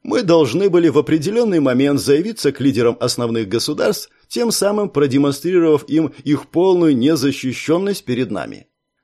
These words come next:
Этот план лично мне нравился всем, кроме одного. В этом случае накопление энергии и веры пойдёт слишком медленно.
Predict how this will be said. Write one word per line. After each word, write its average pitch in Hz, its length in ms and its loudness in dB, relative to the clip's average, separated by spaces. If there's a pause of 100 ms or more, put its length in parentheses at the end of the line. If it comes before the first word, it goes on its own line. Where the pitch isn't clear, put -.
(200)
Этот 123 420 0
план 156 340 4
лично 139 380 0
мне 147 240 2
нравился 143 500 2
всем, 143 320 0
кроме 147 320 0
одного. 180 480 -2 (320)
В - 120 -8
этом 185 240 0
случае 165 440 -2
накопление 135 580 0
энергии 131 440 0
и 123 40 -2
веры 147 320 2
пойдёт 135 400 0
слишком 147 520 0
медленно. 95 500 -4